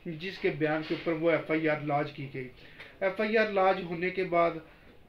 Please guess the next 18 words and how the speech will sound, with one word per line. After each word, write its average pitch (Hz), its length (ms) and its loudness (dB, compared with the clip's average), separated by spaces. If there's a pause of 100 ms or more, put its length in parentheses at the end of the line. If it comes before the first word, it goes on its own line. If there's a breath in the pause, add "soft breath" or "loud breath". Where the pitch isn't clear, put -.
(120)
मुलजमान 180 600 -2
की 185 160 -10
तफसील 175 640 -6 (760)
आ 180 180 8
गई, 175 180 0
उनकी 175 240 -6
detail 170 400 2
आ 165 200 4
गई, 165 180 -4
वो 160 300 -2
judicial 156 560 -4
custody 165 460 -4
में 156 160 -2
है, 156 200 0
police 165 840 -10
custody 165 360 -6
में 160 160 -4
है 156 280 -2